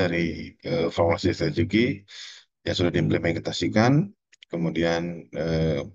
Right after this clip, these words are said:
keuntungan, eh, manfaat. Kembali lagi, manfaat itu tidak saja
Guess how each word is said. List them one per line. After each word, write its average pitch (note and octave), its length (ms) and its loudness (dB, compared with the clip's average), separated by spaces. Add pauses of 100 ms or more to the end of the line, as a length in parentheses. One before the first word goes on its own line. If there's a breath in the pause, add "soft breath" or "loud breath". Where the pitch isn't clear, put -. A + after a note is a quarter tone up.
(680 soft breath)
keuntungan, F2+ 520 4 (1040)
eh, D#2 200 0 (100)
manfaat. E2 460 -2 (1700 loud breath)
Kembali E2 320 2
lagi, D#2 180 0 (140)
manfaat F#2+ 380 -2
itu G2+ 100 -4 (100)
tidak D2 160 -4 (140)
saja E2+ 180 0